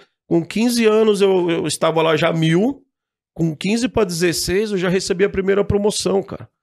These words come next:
Eles fizeram uma, existia mecânico A, B e C. Eu me lembro muito bem que eu tentei ficar meio chateado no começo, mas eu falei, pô, é um progresso.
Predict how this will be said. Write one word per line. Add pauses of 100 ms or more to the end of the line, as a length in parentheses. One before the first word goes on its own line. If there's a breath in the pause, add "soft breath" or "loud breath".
(300)
Eles
fizeram
uma, (160)
existia
mecânico
A,
B
e
C. (340)
Eu
me
lembro
muito
bem (500 soft breath)
que
eu
tentei
ficar
meio
chateado
no
começo,
mas
eu
falei,
pô,
é
um
progresso.